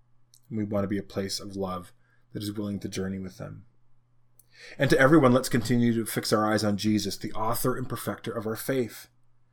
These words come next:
Because it's only a faith grounded in a radical devotion to him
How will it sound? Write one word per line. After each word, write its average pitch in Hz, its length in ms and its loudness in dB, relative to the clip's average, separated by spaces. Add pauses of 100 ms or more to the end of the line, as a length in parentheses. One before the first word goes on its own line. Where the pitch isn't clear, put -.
(640)
Because 117 260 2
it's 120 180 -2
only 143 340 4
a 135 40 2
faith 123 360 2
grounded 117 520 2
in 117 140 -4
a 101 60 -2
radical 117 520 0
devotion 110 500 0
to 104 60 -2
him 98 440 -4